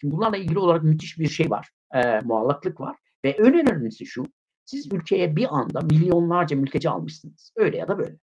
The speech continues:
Şu karar, bu karar, bilmem ne falan. Tamam, okey. Ama aldıktan sonra toplumun tedirginliği her geçen gün artıyor. Ve ben şunu söylüyorum, son dönemde Türkiye'de gördüğümüz bu anti-refugee, anti, e, ne bileyim, göçmen,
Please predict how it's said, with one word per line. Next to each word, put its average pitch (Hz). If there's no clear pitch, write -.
Şu 269
karar, 170
bu 165
karar, 131
bilmem 123
ne -
falan. -
Tamam, -
okey. 147
Ama 214
aldıktan 156
sonra 127
toplumun 214
tedirginliği 160
her 175
geçen 165
gün 117
artıyor. 127
Ve 160
ben 196
şunu 220
söylüyorum, 131
son 151
dönemde 160
Türkiye'de 160
gördüğümüz 147
bu 139
anti-refugee, 139
anti, 131
e, 110
ne 131
bileyim, 120
göçmen, 127